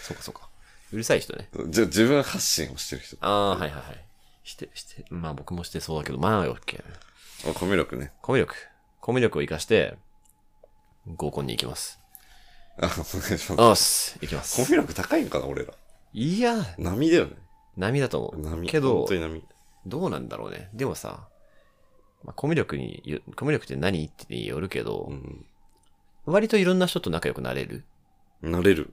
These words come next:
Speaker 1: なれるよね。
Speaker 2: なれる。
Speaker 1: 僕もなれると思う。
Speaker 2: うん。
Speaker 1: じゃあ高いんじゃない？もしかしたら。
Speaker 2: そうかな。
Speaker 1: なんかたまにコミュ力高いんですって言ってさ、
Speaker 2: うん。
Speaker 1: めちゃくちゃ喋る人いるじゃん。
Speaker 2: うん。
Speaker 1: あれ高くないと思ってんだよね。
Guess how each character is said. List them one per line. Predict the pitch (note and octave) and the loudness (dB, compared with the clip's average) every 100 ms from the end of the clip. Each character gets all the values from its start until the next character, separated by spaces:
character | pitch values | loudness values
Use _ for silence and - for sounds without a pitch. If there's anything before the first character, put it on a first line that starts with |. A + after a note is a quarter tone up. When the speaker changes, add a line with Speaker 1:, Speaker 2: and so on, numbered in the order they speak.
| - | -2
Speaker 1:
な | F#2 | 2
れ | G2+ | 2
る | - | 2
よ | - | -2
ね。 | - - | -8 -10
Speaker 2:
な | D#2 | -8
れ | D2 | -6
る。 | C#2+ - - | -8 -10 -14
Speaker 1:
僕 | F#2 G2+ | -8 -4
も | F#2 | -2
な | E2 | 0
れ | D2+ | -2
る | |
と | - | -6
思 | G1+ G1+ | -8 -8
う。 | |
Speaker 2:
う | D2 | -10
ん。 | C#2 C2+ C2 - D#2+ | -10 -12 -16 -14 -10
Speaker 1:
じ | D#2+ D3+ | -4 -2
ゃ | |
あ | D#3 | -4
高 | - C2+ | -6 -10
い | |
ん | B1+ | -8
じ | |
ゃ | G1+ | -10
な | |
い？ | - - - | -12 -16 -14
も | |
し | - | -10
か | D2 | -6
し | - | -2
た | A#2 | -2
ら。 | |
Speaker 2:
そ | - | -2
う | |
か | - | -6
な。 | C2+ | -8
Speaker 1:
な | |
ん | - | -10
か | - - - - F#2 | -16 -20 -20 -8 -6
た | - | -2
ま | E3 | 0
に | F#3 | 0
コ | - G3 | -2 0
ミ | A3+ | 2
ュ | |
力 | F#3+ - | 0 -2
高 | - D#3 | -2 0
い | |
ん | C3 C#2+ | 0 -2
で | C#2 | -6
す | - _ - | -10 _ -10
っ | |
て | C#2 | -8
言 | C2 | -8
っ | |
て | C2+ | -8
さ、 | D2 A#1 A1+ | -6 -4 -4
Speaker 2:
う | D#2+ | -2
ん。 | |
Speaker 1:
め | A2 | 0
ち | - | 0
ゃ | F3+ | 0
く | |
ち | E3+ | 2
ゃ | |
喋 | - C#3 | 2 2
る | C#3 - - - | 0 -2 -8 -16
人 | - A#1+ | -8 -8
い | |
る | |
じ | - | -8
ゃ | - | -14
ん。 | - _ - | -18 _ -12
Speaker 2:
う | D2 | -10
ん。 | C2+ - - - - | -12 -18 -20 -14 -6
Speaker 1:
あ | G2+ | -4
れ | E3 | -4
高 | - - G3 | -8 -6 -2
く | G#2 | 0
な | |
い | F2+ | 0
と | A1+ | -2
思 | |
っ | - | -8
て | G1+ | -10
ん | |
だ | G1+ | -10
よ | |
ね。 | - | -14